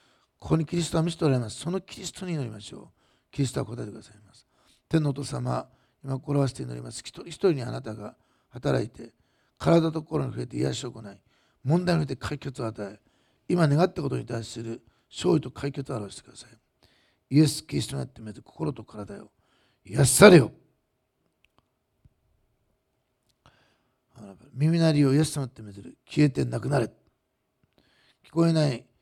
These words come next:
聞こえづらい耳を難聴をイエス様によって命ずる。イエス様の名によって命ずる。難聴よ、完全に治れ。聞こえなくなったそのもたらした根本の原因に、主よ、手を触れてください。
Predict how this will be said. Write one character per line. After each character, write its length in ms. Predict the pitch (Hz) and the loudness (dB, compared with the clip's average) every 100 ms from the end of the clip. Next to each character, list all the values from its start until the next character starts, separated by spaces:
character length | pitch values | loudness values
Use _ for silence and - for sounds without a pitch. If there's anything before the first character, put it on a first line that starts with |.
| _ | _
聞 80 | - | 4
こ 120 | 185 | 8
え 40 | 180 | 8
づ 160 | 147 | 8
ら 80 | 180 | 4
い 80 | 156 | 4
耳 260 | 117 110 104 | 0 -10 -12
を 140 | - _ _ _ _ | -14 _ _ _ _
難 200 | 131 151 | 0 0
聴 120 | 143 | 0
を 20 | 139 | -2
イ 40 | |
エ 40 | |
ス 120 | 143 135 | -2 -6
様 80 | |
に 20 | 117 | -12
よ 0 | |
っ 40 | |
て 100 | - | -16
命 80 | 202 | -18
ず 100 | - | -18
る。 140 | - - _ _ _ _ _ _ _ - | -20 -20 _ _ _ _ _ _ _ 2
イ 120 | 131 | 4
エ 60 | 165 | 4
ス 120 | - | 2
様 160 | 151 | -4
の 80 | 127 | -4
名 120 | 117 | -6
に 60 | 135 | -6
よ 40 | 117 | -8
っ 20 | |
て 120 | - | -14
命 80 | 101 | -18
ず 60 | 87 | -12
る。 40 | |
難 200 | 110 143 | -8 -8
聴 200 | 127 113 | -8 -8
よ、 260 | 110 120 - _ _ _ | -8 -8 -12 _ _ _
完 240 | - 139 131 | -8 -6 -4
全 180 | 127 113 | -4 -6
に 220 | 101 95 | -10 -6
治 180 | 107 190 | 8 10
れ。 120 | 180 - _ _ _ _ _ _ _ _ _ _ - | 10 6 _ _ _ _ _ _ _ _ _ _ -4
聞 80 | |
こ 140 | 160 170 | 2 4
え 20 | |
な 140 | 170 | 4
く 120 | 143 143 | 2 0
な 100 | 131 | -4
っ 20 | |
た 180 | - 131 | -6 -10
そ 120 | 139 | -8
の 80 | 135 | -8
も 120 | 131 | -6
た 100 | 143 | -2
ら 100 | 151 | -2
し 60 | - | -2
た 80 | |
根 260 | 123 - 151 | -8 -8 -8
本 220 | - 175 | -4 -2
の 120 | 170 | 0
原 140 | 165 160 | 0 0
因 180 | 151 143 | -2 -6
に、 180 | 131 - _ _ | -8 -12 _ _
主 200 | - 147 | -4 -2
よ、 60 | 135 | 0
手 120 | 147 | 0
を 40 | |
触 100 | 113 | -2
れ 80 | 113 | -4
て 60 | - | -8
く 80 | |
だ 60 | - | -16
さ 120 | - | -16
い。 140 | - | -20